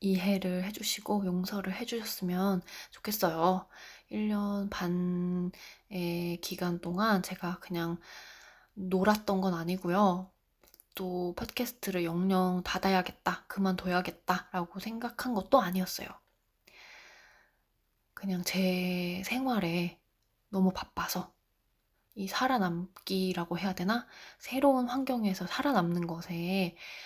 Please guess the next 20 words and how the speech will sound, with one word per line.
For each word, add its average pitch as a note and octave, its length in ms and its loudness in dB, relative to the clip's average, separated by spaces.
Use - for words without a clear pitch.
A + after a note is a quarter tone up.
제가 - 180 -12
집중을 F3 480 -4
하다 G#3+ 240 -4
보니까, G#3+ 580 -4
음, F3 880 -8
이 E3+ 640 -8
팟캐스트에 F3+ 840 -2
대한 E3+ 540 -2
우선순위가 F#3+ 960 2
조금 F3+ 440 -4
뒤로 F3+ 400 -2
밀렸던 F#3+ 440 0
것 F#3 100 -2
같아요. - 360 -10
하지만, A#3+ 640 2
어, D3+ 560 -10
이제 F3+ 640 -2
저는 F3 840 -2
다시 - 240 -2
돌아왔습니다. F3+ 720 -2